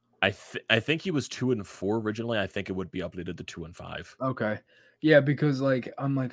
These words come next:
Speaker 2: I, you know, that's funny because I remember some of the games that he recently played. Uh, lit, twenty nineteen twenty, it was four nothing, I think.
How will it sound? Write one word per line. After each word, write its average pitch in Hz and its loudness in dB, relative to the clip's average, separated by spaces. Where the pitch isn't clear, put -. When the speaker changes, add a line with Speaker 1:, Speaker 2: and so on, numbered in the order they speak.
Speaker 2:
I, 139 -4
you 156 -2
know, 160 2
that's 165 0
funny 170 2
because 131 -2
I 131 0
remember 135 2
some 143 0
of 135 2
the 127 0
games 120 0
that 110 -4
he 117 -4
recently 113 -2
played. 107 -2
Uh, 104 2
lit, 113 -2
twenty 139 2
nineteen 135 2
twenty, 123 2
it 120 4
was 107 -2
four 123 -2
nothing, 120 0
I 123 0
think. 135 -2